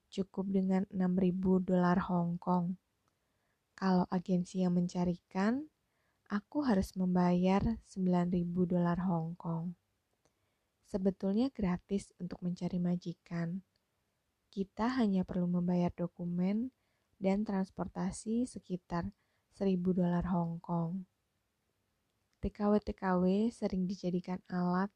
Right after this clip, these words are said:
untuk mengeruk uang lebih besar lagi oleh agen.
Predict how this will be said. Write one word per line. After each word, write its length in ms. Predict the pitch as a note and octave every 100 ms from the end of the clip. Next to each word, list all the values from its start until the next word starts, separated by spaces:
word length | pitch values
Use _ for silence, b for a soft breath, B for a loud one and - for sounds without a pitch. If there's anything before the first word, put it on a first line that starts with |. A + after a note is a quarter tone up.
| _
untuk 240 | F#3 F3 -
mengeruk 320 | F3+ F3+ F3+ _
uang 320 | F#3 F3+ F3
lebih 320 | F3 F3 E3+ F3
besar 320 | - F3 E3+
lagi 480 | E3+ E3+ - F#3+ G3+
oleh 160 | F3+ F3 -
agen. 640 | E3+ F3 _ E3+ E3 F#3